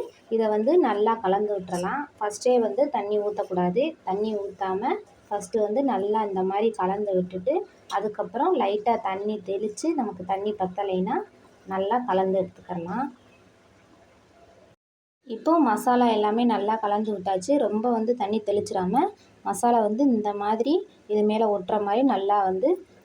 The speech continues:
கலந்து விட்டாச்சு. இது வந்து ஒரு மூடி போட்டு, அஹ், ஒரு இருபதுலேருந்து முப்பது நிமிஷம், முப்பது நிமிஷம் வரைக்கும் ஃப்ரிட்ஜ்லேயோ இல்லைன்னா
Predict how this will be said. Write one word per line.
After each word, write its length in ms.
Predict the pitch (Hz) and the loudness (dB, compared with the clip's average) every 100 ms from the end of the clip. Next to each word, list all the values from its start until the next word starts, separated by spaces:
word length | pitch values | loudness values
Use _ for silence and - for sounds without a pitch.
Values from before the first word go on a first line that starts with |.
| - | -4
கலந்து 320 | 202 214 208 | 0 2 0
விட்டாச்சு. 460 | 202 185 180 180 330 415 - _ _ _ _ _ _ - _ _ _ _ _ _ _ _ | -2 0 -2 0 0 0 -6 _ _ _ _ _ _ -20 _ _ _ _ _ _ _ _
இது 160 | 254 254 | 0 4
வந்து 300 | 247 240 247 415 359 | 6 6 4 4 6
ஒரு 160 | 240 220 | 4 4
மூடி 320 | 226 247 262 | 2 0 0
போட்டு, 400 | 247 214 208 - 359 466 - - - | 0 0 2 4 2 2 -8 -14 -12
அஹ், 280 | 226 226 220 | -4 -2 0
ஒரு 180 | 220 226 226 | 2 4 6
இருபதுலேருந்து 800 | 240 269 277 262 247 240 269 330 311 247 | 6 6 6 6 4 4 4 4 4 4
முப்பது 340 | 233 220 240 233 | 2 2 2 4
நிமிஷம், 380 | 240 254 277 254 - 220 233 | 2 2 -2 -2 -10 -2 0
முப்பது 320 | 226 - 254 | 0 0 2
நிமிஷம் 260 | 247 254 269 | 4 2 2
வரைக்கும் 440 | 226 226 302 330 | 2 2 0 0
ஃப்ரிட்ஜ்லேயோ 600 | 294 269 240 277 254 247 285 | 2 0 0 2 4 4 4
இல்லைன்னா 300 | 247 220 247 | 2 2 2